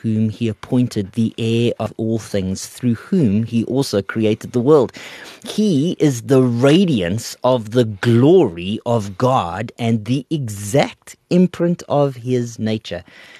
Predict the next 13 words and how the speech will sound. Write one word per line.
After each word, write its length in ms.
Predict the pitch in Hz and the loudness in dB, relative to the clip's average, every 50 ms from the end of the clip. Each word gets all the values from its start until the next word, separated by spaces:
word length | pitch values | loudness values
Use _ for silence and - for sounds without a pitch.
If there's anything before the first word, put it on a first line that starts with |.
| - _ _ | -20 _ _
And 220 | 127 123 123 120 113 | 2 4 4 4 2
he," 440 | - - 185 165 127 120 175 185 - _ - | 0 -4 -4 -2 -2 -2 -2 -4 -6 _ -10
that's 240 | - 101 110 - - | -8 -8 -8 -8 -10
Jesus, 520 | - 123 160 180 110 87 98 113 - - - - | -6 -4 -2 -2 -2 -2 -4 -6 -8 -10 -10 -10
"upholds 680 | 110 - - - 135 139 151 156 180 190 175 - - | -10 -10 -6 -2 0 0 2 2 2 0 -2 -6 -8
the 100 | - 120 | -6 -6
universe 600 | 107 104 131 151 156 143 143 151 156 - - - - _ | -2 2 2 2 4 4 4 2 2 0 -4 -12 -8 _
by 140 | 110 104 104 | -2 -2 0
the 120 | 98 101 | -2 -4
word 640 | 90 92 90 107 117 127 139 143 147 151 151 151 - - 113 | -6 -6 -2 2 4 6 6 6 6 4 2 0 -4 -4 -2
of 340 | 120 117 120 120 120 117 | -2 0 0 -2 -4 -8
his 360 | - _ - 113 110 107 - - | -12 _ -2 -2 -2 -2 -4 -10
power. 420 | - - - 101 95 90 85 87 | -12 -8 -6 -4 -4 -4 -6 -10